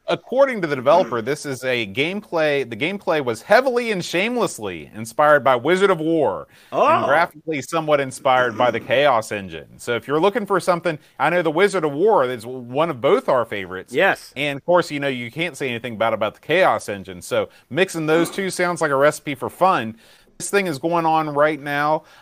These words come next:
Speaker 1: Uh, I don't believe that. I think that this is just, this is just for fun right now. The only, uh, the only entry is Level Lord, but this thing just kicked off,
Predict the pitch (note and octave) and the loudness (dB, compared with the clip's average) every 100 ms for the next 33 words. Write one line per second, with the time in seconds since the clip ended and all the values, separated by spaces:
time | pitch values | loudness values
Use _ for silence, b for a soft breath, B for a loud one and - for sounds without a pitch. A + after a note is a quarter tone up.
0 | B B2 C3 A#2+ G#2+ B2+ D#3+ F3 D3 D3+ | B 4 6 4 2 0 0 0 -4 -4
1 | C#3+ C3 A2+ A#2+ B2+ D3 B2+ A#2+ B2+ A#2 | -4 -6 -4 -4 -2 -6 -6 -6 -6 -8
2 | - C3+ - A#2 A#2 G2+ C3 - A#2 - | -8 -8 -8 -14 -14 -10 -10 -8 -4 -2
3 | C#3+ B2+ C#3 B2+ C3+ C3 B2+ A2+ B2 C#3+ | 0 2 0 0 0 0 -2 -6 -6 -6
4 | D3+ D#3+ D#3 D3 A2 A2+ A2 G#2 B2+ D#3+ | -4 -4 -2 -2 0 2 2 0 -4 -2
5 | D#3 C3 E3+ G3 D#3+ C3 A#2 A2 F3 C#4 | -4 -2 -4 -2 -4 -4 -4 0 2 4
6 | A3 D3+ B2+ A#2 F#2+ F2+ F2+ G2 G2 A2 | 4 4 4 0 -6 -6 -6 -6 -6 -4
7 | E3+ - D#3 B2 D3 - G3 F#3+ D#3 F3 | -4 -4 -6 -6 -10 -4 -2 0 4 6
8 | A#2+ G#2 | 6 2